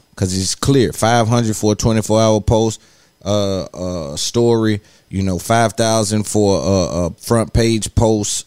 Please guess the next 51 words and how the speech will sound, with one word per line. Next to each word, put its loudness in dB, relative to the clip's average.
uh, -4
for -6
two -2
weeks, -2
this, -2
that, 0
and -2
the -4
third 0
campaign 0
for -2
this 2
month, -2
right? 2
So -2
they 0
got -4
it, -10
they 0
got -2
it -4
easy, 0
it's -2
clear 0
cut. 0
But -4
sometimes -2
in -2
the -6
industry, -4
when 0
someone 0
tells 0
you 2
they're 0
gonna -2
get -6
you -2
blog -2
placements -4
and -6
they're -2
gonna -2
get -6
you -4
radio 0
interviews -2
and -6
things -2
like -6
that, -2